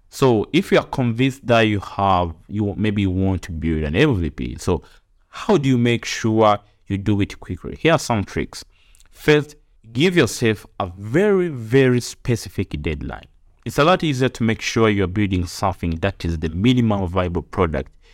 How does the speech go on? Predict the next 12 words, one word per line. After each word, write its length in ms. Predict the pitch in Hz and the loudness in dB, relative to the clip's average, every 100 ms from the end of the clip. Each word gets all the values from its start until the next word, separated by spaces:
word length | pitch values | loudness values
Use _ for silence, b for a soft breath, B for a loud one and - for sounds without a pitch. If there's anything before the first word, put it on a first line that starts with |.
| b b | b b
if 200 | 139 - | -2 0
you 60 | 98 | -2
give 240 | 101 90 | 0 0
yourself 380 | 80 - 85 73 | -2 -2 -6 -6
a 40 | |
deadline. 520 | 73 73 69 55 50 - _ _ _ _ _ _ | -6 -6 -6 -10 -12 -18 _ _ _ _ _ _
And 300 | 98 107 98 - _ | 2 2 0 -6 _
second, 600 | - 156 170 117 82 71 _ _ | -2 0 2 0 -4 -6 _ _
write 280 | 107 147 151 | 0 2 2
down 280 | 127 131 110 | 2 2 2
your 100 | 92 | -2
specs. 680 | - - 85 - - - | -6 -6 -6 -6 -16 -20